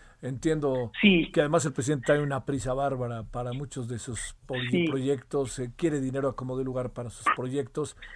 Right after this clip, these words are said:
Speaker 1: y en eso andamos, ¿no?
Speaker 2: Sí, y es de justicia decir que no le falta razón.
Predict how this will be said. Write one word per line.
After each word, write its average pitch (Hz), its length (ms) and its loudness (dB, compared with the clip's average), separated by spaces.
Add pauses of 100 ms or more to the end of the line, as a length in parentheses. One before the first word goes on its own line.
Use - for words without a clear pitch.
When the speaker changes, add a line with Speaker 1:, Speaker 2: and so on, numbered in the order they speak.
(300)
Speaker 1:
y 151 80 0
en 156 80 0
eso 202 200 4
andamos, 196 380 2
¿no? - 120 -4 (1120)
Speaker 2:
Sí, 254 240 12
y 294 60 12
es 262 60 12
de 311 100 12
justicia 262 420 12
decir 208 240 12
que 226 100 12
no 233 120 12
le 240 100 12
falta 233 320 12
razón. 226 400 12